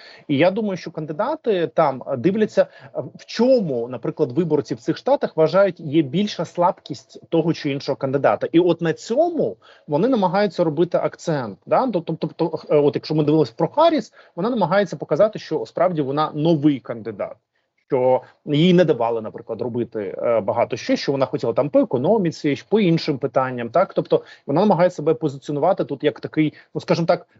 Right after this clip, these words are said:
сказати, що адміністрація Байдена — це адміністрація Байдена, але вона, ну, якби, ну, м-, м-, може внести інший, да, іншу хвилю. А у Трампа якраз, і наск-, наскільки я бачу, він намагається тут показати, що він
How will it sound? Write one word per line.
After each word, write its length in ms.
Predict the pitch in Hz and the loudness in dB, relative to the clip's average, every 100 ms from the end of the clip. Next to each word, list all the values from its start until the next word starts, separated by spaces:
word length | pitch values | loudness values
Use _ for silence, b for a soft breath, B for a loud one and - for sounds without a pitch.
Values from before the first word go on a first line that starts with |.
| _ | _
сказати, 340 | - 165 170 | -2 0 0
що 400 | - 185 160 147 | -4 -2 0 0
адміністрація 600 | - 127 170 190 175 165 | -2 -6 -4 0 0 0
Байдена — 300 | 156 160 143 | 0 0 -2
це 180 | 139 - | -8 -6
адміністрація 540 | 147 151 - 170 165 190 | -6 -6 -4 -4 -2 2
Байдена, 440 | 285 285 254 208 | 2 2 -2 -2
але 300 | 147 147 220 | 0 2 2
вона, 580 | 202 151 156 185 196 147 | 0 -4 -2 -2 -2 -4
ну, 140 | 147 151 | -4 -4
якби, 480 | 139 147 135 147 147 - | 0 0 2 2 0 -2
ну, 200 | 151 95 - - | -8 -8 -14 -18
м-, 260 | 143 147 160 | -12 -8 -2
м-, 180 | 165 160 | 2 4
може 300 | 175 185 185 | 4 4 2
внести 320 | 165 160 196 | 0 -2 -4
інший, 540 | 180 180 165 - 110 - b b | 0 -2 -2 -8 -12 -14 b b
да, 160 | - 175 | 2 2
іншу 280 | 170 170 165 | 4 0 -2
хвилю. 400 | - 139 123 104 - b b | -6 -4 -4 -4 -12 b b
А 100 | 156 | 2
у 100 | 160 | 2
Трампа 640 | 170 240 349 381 262 185 160 | 2 -2 -2 -2 -2 -2 -2
якраз, 460 | 156 170 160 151 | -4 0 0 0
і 100 | 156 | -4
наск-, 240 | 151 147 170 | -6 -6 -6
наскільки 380 | 156 180 165 170 | -4 -4 0 4
я 120 | 156 | 4
бачу, 320 | 131 123 - | 4 0 -2
він 140 | 139 | -4
намагається 520 | 269 262 196 220 - 185 | -2 -2 -2 -4 -4 -8
тут 160 | 175 | -8
показати, 540 | - 170 160 190 233 208 | -4 -2 2 2 2 -2
що 240 | - 175 | -2 -2
він 240 | 139 202 | 2 0